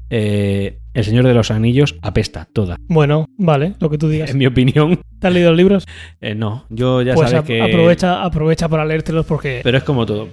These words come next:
Speaker 1: para los mundanos que no leemos los libros, igual que, que tú con Juego de Tronos tienes una opinión muy diferente porque tienes la referencia de los libros, en el caso de El Señor de los Anillos, yo no tengo la referencia y me parece que todas esas tres películas se podrían haber resumido en dos acciones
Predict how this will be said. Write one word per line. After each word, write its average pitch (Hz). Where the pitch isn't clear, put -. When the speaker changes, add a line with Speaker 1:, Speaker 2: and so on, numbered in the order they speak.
Speaker 1:
para 117
los 117
mundanos 120
que 110
no 117
leemos 110
los 101
libros, 135
igual 101
que, 98
que 92
tú 107
con 104
Juego 107
de 98
Tronos 107
tienes 104
una 104
opinión 107
muy 107
diferente 104
porque 98
tienes 110
la 107
referencia 104
de 104
los 98
libros, 131
en 98
el 90
caso 113
de 104
El 98
Señor 120
de 120
los 113
Anillos, 131
yo 117
no 123
tengo 107
la 104
referencia 131
y 113
me 107
parece 110
que 101
todas 123
esas 95
tres 117
películas 127
se 107
podrían 110
haber 127
resumido 131
en 123
dos 120
acciones 151